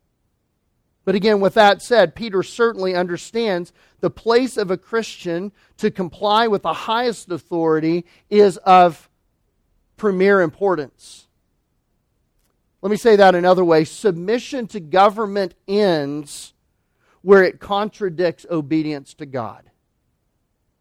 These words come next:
Where we can, when the government demands, when civil authorities demand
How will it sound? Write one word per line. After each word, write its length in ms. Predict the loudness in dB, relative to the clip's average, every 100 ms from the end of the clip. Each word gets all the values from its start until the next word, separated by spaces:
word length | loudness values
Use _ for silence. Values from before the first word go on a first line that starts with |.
| _ _ _ _ _ _ _ _ _ _
Where 220 | 6 6
we 220 | 6 -2
can, 320 | -4 -6 -8 -8
when 220 | -6 -4
the 120 | -4
government 640 | 0 2 2 0 -2 -2
demands, 640 | -2 -2 0 0 0 -2 -4
when 200 | -8 -8
civil 500 | -8 0 0 2 0
authorities 600 | -2 0 0 0 -4 -8
demand 920 | -4 -4 -2 -2 0 0 -2 -6 -12